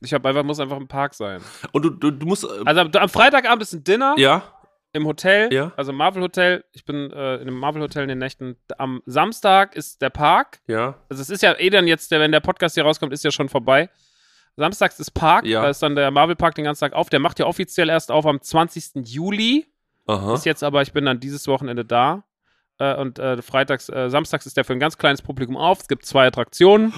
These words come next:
Speaker 1: Die haben ja den Rock'n'Roller Coaster umgebaut in Iron Man Coaster und es gibt so ein, äh, Ding, wo du so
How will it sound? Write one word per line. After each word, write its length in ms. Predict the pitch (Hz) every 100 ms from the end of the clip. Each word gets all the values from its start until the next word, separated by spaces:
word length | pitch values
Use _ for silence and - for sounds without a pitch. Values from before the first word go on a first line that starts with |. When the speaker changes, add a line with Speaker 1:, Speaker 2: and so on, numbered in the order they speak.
| 135 -
Speaker 1:
Die 60 |
haben 80 | 127
ja 60 | 135
den 140 | 131
Rock'n'Roller 420 | 139 139 139 165
Coaster 320 | 170 156 - 139
umgebaut 420 | 156 139 143 135
in 80 | 113
Iron 240 | 175 196
Man 160 | 180 160
Coaster 380 | 160 160 170 131
und 160 | 147
es 100 | 131
gibt 180 | 135 -
so 120 | 131
ein, 180 | 123 123
äh, 180 | 107 110
Ding, 380 | 104 139 139 131 _ _ _ _
wo 80 | 127
du 80 | 120
so 580 | - 127 123 127 127